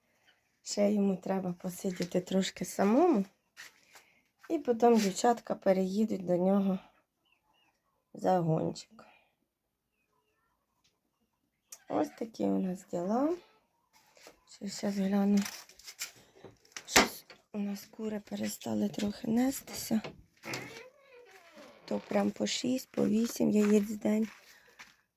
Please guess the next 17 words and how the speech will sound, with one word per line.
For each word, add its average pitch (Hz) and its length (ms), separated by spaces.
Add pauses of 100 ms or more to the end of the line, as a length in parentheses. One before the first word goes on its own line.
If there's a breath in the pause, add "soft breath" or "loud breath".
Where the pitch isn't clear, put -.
(200)
А 208 60 (140)
то 220 100
вчора 220 440
забрала 220 520
одне 214 360
і 214 40
позавчора 214 680
забрала 220 520
одне. 226 340
О, 240 240
сьогодні 240 340
багатенько. 226 680 (1200 soft breath)
Сьогодні, 226 460 (260)
м, 202 260
не 220 180
видно, 220 420
да? 208 200